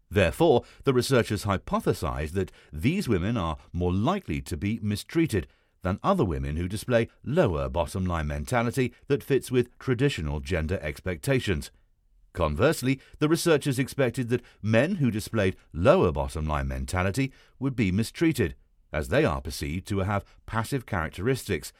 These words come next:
which are contrary to male stereotypes. The researchers also theorized that the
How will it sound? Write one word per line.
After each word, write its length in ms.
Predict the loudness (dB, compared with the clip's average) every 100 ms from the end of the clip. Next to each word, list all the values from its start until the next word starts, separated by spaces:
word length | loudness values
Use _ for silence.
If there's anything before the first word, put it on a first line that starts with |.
| _
which 200 | -4 0
are 200 | 0 0 -4 _
contrary 460 | -6 -2 -2 -4 -6
to 240 | -2 -2 -4 _
male 400 | -6 -2 0 -2
stereotypes. 800 | -4 -2 0 0 0 0 -2 -4 -14 _ _ _ _ _ 0
The 120 | 2
researchers 540 | 4 2 2 0 0
also 300 | -2 -2 -4
theorized 680 | 0 4 4 2 0 -2 -6 -12 -4
that 160 | 0 2
the 240 | 2 0